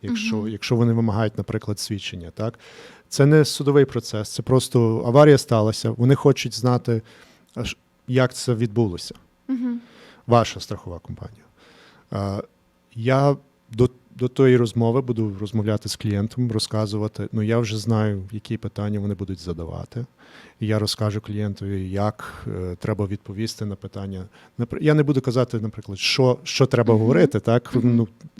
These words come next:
Speaker 1: ви самі свідок тої, тої події, так?
Speaker 2: Мгм.
Speaker 1: Але як відповідати, наприклад, не, не розказувати лишнє, не, не розказувати, е,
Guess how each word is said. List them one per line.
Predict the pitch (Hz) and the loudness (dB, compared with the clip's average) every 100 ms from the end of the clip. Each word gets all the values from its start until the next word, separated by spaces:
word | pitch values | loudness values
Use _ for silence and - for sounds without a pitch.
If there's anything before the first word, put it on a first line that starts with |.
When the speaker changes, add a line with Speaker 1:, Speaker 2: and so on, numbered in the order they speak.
| - _ | -20 _
Speaker 1:
ви | 123 120 123 | -10 0 0
самі | - 123 123 | 2 2 2
свідок | - 120 107 - - 107 - | 0 -2 -2 -8 -8 -8 -4
тої, | 107 104 113 _ _ _ _ | -4 -4 -6 _ _ _ _
тої | 104 98 _ _ | -12 -12 _ _
події, | - 104 104 80 - | -10 -8 -10 -10 -6
так? | 110 240 | -4 -2
Speaker 2:
Мгм. | 233 226 - - - - | -4 -6 -12 -20 -18 0
Speaker 1:
Але | 123 131 | 4 6
як | 156 151 156 | 6 6 0
відповідати, | - 135 139 139 113 110 | -2 -2 6 6 6 0
наприклад, | 110 123 - 117 - _ _ _ _ _ - _ _ _ - _ - | -2 -4 2 0 0 _ _ _ _ _ -20 _ _ _ -20 _ 0
не, | 123 139 131 123 | 6 8 8 6
не | 139 | 6
розказувати | 135 - 135 131 123 127 123 | 4 6 6 8 6 4 4
лишнє, | 117 113 104 - 95 92 - - - | 4 4 4 -2 -8 -10 -18 -16 -6
не, | 117 120 117 127 | 0 0 0 -2
не | 123 | -2
розказувати, | 117 - 127 117 117 120 _ | -2 4 4 4 2 0 _
е, | - | -8